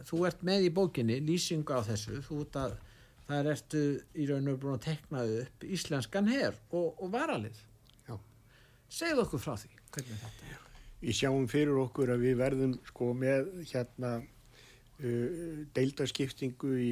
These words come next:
Speaker 2: í aðaliðinu. Við erum með þrjú kompani, við erum með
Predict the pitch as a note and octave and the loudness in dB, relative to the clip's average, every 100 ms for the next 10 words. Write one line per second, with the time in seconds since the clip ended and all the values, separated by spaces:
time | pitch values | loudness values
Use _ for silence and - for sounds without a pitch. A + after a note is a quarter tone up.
0 | E3 A#2+ A#2+ A2+ A#2+ B2+ C#3 C#3+ D3 D#3+ | 0 0 0 0 0 2 4 4 2 -4
1 | C#3 - - C4+ C3 A2+ A2 A2+ - - | -8 -14 -18 -6 -2 0 0 0 -4 -8
2 | - B2+ B2+ B2+ - A2 - B2 D3 - | -2 2 2 0 0 -2 -2 -4 -4 -10
3 | - - - - - - - - - A#2+ | -20 -20 -20 -20 -20 -20 -20 -18 -4 -2
4 | A2+ A2+ A2 | 0 2 0